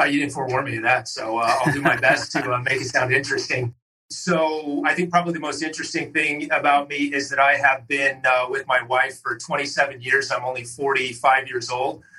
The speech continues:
So that's an unusual, uh, fact. I have no children other than dogs. And I started my first business when I was nineteen years old, high school graduate, college dropout, went to the University of Utah, played a little basketball, uh,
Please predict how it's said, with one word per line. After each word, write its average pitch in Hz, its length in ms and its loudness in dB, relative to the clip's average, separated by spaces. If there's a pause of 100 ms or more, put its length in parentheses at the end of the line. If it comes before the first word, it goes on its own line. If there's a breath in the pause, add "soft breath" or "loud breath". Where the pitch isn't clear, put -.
(220 loud breath)
So 151 180 0
that's 147 280 4
an 156 100 -4
unusual, 143 920 0
uh, 127 180 2
fact. 139 480 2 (200)
I 123 80 -4
have 131 300 2
no 147 160 -4
children 156 600 -2
other 143 200 0
than 127 200 -10
dogs. 143 560 4 (420)
And 147 300 6
I 131 60 2
started 147 480 0
my 131 140 2
first 143 440 -4
business 135 480 -2
when 131 140 -2
I 127 240 4
was 123 640 -2
nineteen 143 480 0
years 143 280 -4
old, 135 420 -2 (600 loud breath)
high 156 180 4
school 160 260 -4
graduate, 143 680 2 (140)
college 143 420 0
dropout, 135 640 4
went 147 160 -8
to 139 80 -12
the 143 80 -6
University 143 600 -4
of 127 80 -12
Utah, 135 460 2
played 139 200 -2
a 139 60 -6
little 139 200 -2
basketball, 127 880 0
uh, 123 280 4